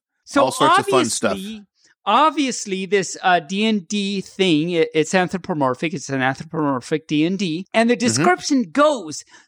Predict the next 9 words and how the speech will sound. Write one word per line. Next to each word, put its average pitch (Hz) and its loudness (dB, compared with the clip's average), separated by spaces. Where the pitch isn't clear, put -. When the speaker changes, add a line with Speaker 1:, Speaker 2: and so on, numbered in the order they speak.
Speaker 1:
The 180 2
dungeon 214 2
waits. - -6
The 165 0
Delver's 214 2
Guide 147 0
to 147 -2
Beast - -2
World 120 -6